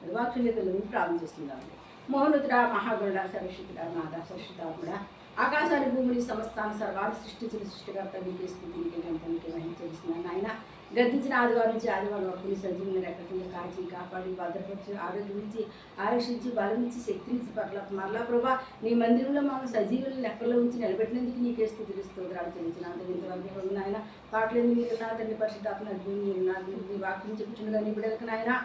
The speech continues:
అపిత్రమైన నా పేదల అగ్ని చేత కాల్చు, నా శరీరాన్ని మరుగుపరచు, మా స్వరాన్ని మరుగుపరచు, దయస్వరంతో మాట్లాడి దర్శించి, నీ నామానికి నువ్వు మహిమను, ఘనతను, ప్రభావం పొందుకోమని ఇస్తున్నాము, ఇస్తున్నాము తండ్రి.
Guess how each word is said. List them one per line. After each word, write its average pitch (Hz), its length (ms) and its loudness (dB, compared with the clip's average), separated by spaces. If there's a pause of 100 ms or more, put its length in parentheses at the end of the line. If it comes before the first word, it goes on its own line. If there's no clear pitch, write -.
(260)
అపిత్రమైన 254 460 4
నా 254 120 4
పేదల 240 300 2
అగ్ని 226 340 2
చేత 220 100 4
కాల్చు, 202 460 -4
నా 190 80 -2
శరీరాన్ని 220 480 -4
మరుగుపరచు, 233 680 2 (220)
మా 277 240 6
స్వరాన్ని 285 480 4
మరుగుపరచు, 262 560 2
దయస్వరంతో 214 600 -2
మాట్లాడి 180 520 -6
దర్శించి, 220 460 -2 (280)
నీ 202 80 2
నామానికి 220 500 0
నువ్వు 196 140 -2
మహిమను, 240 600 2
ఘనతను, 247 220 -2
ప్రభావం 214 500 0
పొందుకోమని 175 600 0
ఇస్తున్నాము, 190 520 -2
ఇస్తున్నాము 190 420 -4
తండ్రి. 165 520 0